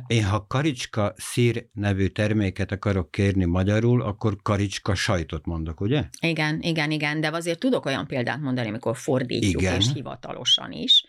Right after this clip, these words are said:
Speaker 1: Igen.
Speaker 2: Ö, nyomon követhető ez, például, ö, ne-, hát nem csak az autókban, sörökben se vagyok otthon, de azt
Speaker 1: A
Speaker 2: tudom,
Speaker 1: fene, én se.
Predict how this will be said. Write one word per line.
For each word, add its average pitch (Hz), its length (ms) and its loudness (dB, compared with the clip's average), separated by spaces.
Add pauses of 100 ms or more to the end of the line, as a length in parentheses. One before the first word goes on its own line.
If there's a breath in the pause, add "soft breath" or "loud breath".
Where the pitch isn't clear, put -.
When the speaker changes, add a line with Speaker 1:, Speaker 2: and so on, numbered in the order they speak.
Speaker 1:
Igen. 92 460 2
Speaker 2:
Ö, 147 240 -2
nyomon 151 360 0
követhető 156 640 -4
ez, 180 220 -2
például, 156 600 -2 (140)
ö, 156 180 -4
ne-, 185 240 0
hát 185 280 -6
nem 202 180 0
csak 220 160 -4
az 185 120 -2
autókban, 175 480 0
sörökben 143 560 -2
se - 160 2
vagyok 139 300 -8
otthon, 143 440 -4
de 151 180 -4
azt 190 340 -4
Speaker 1:
A 165 100 0
Speaker 2:
tudom, 135 280 0
Speaker 1:
fene, 101 120 -2
én 104 200 0
se. - 220 -6